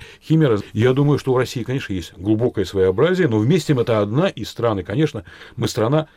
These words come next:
христианского мира. Конечно, мы в общем и целом страна европейского мира, хотя, конечно, с огромным своеобычием.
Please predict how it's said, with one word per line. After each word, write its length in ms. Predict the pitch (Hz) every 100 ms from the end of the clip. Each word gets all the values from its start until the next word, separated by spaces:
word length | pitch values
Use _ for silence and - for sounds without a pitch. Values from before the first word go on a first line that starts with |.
| _
христианского 680 | - 135 - 120 98 85 92
мира. 260 | 85 80 78
Конечно, 360 | 101 123 - 101
мы 140 | 98
в 100 | 110
общем 300 | 170 - 92
и 40 |
целом 280 | 87 92 85
страна 340 | - 95 95 87 - -
европейского 760 | 110 120 117 - 113 104 101 101
мира, 200 | 156 -
хотя, 240 | 95 92
конечно, 440 | 80 82 82 80 80 - - -
с 120 | -
огромным 460 | 117 135 127 101 85
своеобычием. 880 | 104 101 92 95 147 - 113 90